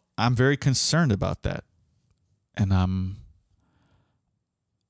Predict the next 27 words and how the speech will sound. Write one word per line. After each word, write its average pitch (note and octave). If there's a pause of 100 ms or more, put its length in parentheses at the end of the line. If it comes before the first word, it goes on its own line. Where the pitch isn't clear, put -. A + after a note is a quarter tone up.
(360)
I D#3
would A3+
say G2
optimistic. F#2
A A2+
lot A#2+
of G#3+
people G3
think G#2
I'm F#2
very F2+
pessimistic -
just -
because G#2+
I F#2
predict F#2+
a F#2
lot F#2
of F#2+
calamity F2+
and E2+
horrible F2+
things F2+
that -
are -
gonna E2
happen. E2+